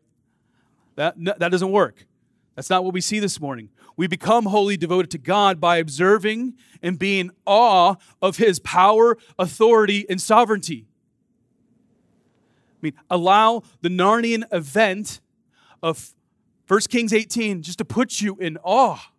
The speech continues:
God, God does that. Here's a little more context, and then we'll look at the details. In First Kings eighteen, during the time of Elijah, Ahab was king,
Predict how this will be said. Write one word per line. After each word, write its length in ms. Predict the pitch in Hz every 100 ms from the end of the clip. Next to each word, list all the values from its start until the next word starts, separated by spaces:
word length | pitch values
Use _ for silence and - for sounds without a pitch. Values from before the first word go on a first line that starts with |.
| _ _ _ _ _ _ _ _ _ _ _ _ _
God, 180 | - - _ _ _
God 260 | - - 180
does 220 | 143 -
that. 260 | 143 - _ _ _ _ _ _ _ _ _ _ _ _ _ _ _ _ _ -
Here's 120 | 139
a 40 |
little 120 | 151
more 120 | 165 170
context, 560 | 180 147 135 131 -
and 60 | 123
then 100 | 135
we'll 140 | 139
look 140 | 143 139
at 60 |
the 80 | 135
details. 580 | 131 151 - 104 95 - _ _ _ _ -
In 120 | 156
First 280 | 180 180 -
Kings 280 | 196 185 165
eighteen, 580 | 165 165 - 156 147 151
during 220 | 143 156
the 60 |
time 260 | 160 175 160
of 100 | 156
Elijah, 500 | 160 143 135 131 135 127 _ _ _ _ _ - -
Ahab 420 | 156 165 165 165
was 160 | 160 -
king, 380 | 170 147 165